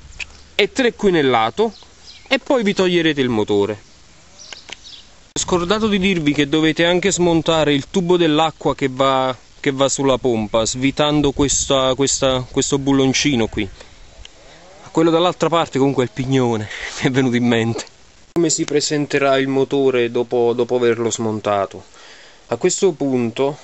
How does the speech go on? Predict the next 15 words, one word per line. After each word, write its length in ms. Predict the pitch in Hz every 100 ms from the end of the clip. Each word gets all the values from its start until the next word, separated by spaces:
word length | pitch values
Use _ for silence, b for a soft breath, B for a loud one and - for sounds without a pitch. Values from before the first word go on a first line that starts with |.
| -
dovete 340 | 131 147 143
fare 180 | 131 139
una 140 | 135 117
cosa, 340 | 110 101 113
togliere 600 | - 185 143 120 120 117
tutte 360 | 226 208 - 156
le 160 | 139
viti 560 | 127 117 104 - 139 165 -
sul 280 | - 143
carterino, 720 | - 143 - 139 123 117 113 110
del, 380 | 139 135 131 127
dal 180 | 135 -
carterino 600 | 156 - 180 220 202 165
del 240 | 143 147
lato, 540 | 165 170 - 151 143